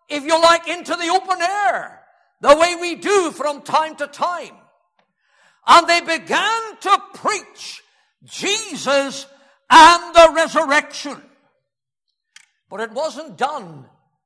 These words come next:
in the energy and in the power of the flesh. It was done in the energy and power of the Holy Spirit of God, for which there can be no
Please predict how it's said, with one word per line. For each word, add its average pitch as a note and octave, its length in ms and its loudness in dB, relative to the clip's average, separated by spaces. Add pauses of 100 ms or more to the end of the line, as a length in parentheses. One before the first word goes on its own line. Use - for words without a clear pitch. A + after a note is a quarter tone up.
(180)
in G3+ 140 -14
the G#3 240 -8
energy A#3 720 -8
and F3+ 160 -12
in F#3+ 140 -12
the E3+ 100 -8
power A3+ 720 -8
of D3 120 -14
the C#3+ 80 -16
flesh. - 800 -16 (840)
It A#3 180 -14
was A3+ 240 -12
done C#4+ 560 -6 (480)
in G#3+ 160 -10
the G#3+ 260 -10
energy C#4 600 -8
and G#3 240 -14
power F#3+ 720 -4 (320)
of - 180 -8
the D#3+ 140 -8
Holy G#3+ 320 -14
Spirit G3+ 480 -18
of D3+ 160 -20
God, D#3+ 420 -10 (540)
for F#3 220 -14
which D4+ 480 -16 (360)
there G3+ 220 -8
can F#3 280 -8
be F3 200 -16
no E4 680 -6